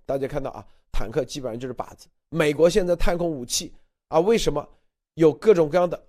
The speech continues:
啊，这种太空武器，甚至激光啊，从太空就是打坦克的，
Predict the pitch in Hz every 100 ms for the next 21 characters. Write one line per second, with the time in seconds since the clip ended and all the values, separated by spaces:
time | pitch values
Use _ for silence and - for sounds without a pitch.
0 | - 151 143 - _ _ 165 156 135 175
1 | 160 160 113 - - _ - 160 151 131
2 | - 180 175 175 - 120 - 139 156 143
3 | 143 _ _ _ - 311 262 - 156 151
4 | 110 156 -